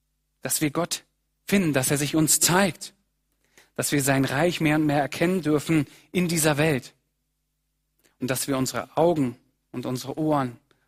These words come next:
und Ehr-, Herzen offen halten.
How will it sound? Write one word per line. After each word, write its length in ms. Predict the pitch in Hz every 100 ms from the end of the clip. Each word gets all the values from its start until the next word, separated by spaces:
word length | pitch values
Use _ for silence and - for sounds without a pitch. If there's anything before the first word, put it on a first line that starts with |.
| _
und 220 | 135 131
Ehr-, 300 | 147 143 131 _ _ _
Herzen 500 | - 135 139 - 135
offen 380 | - - 135 -
halten. 340 | 113 110 -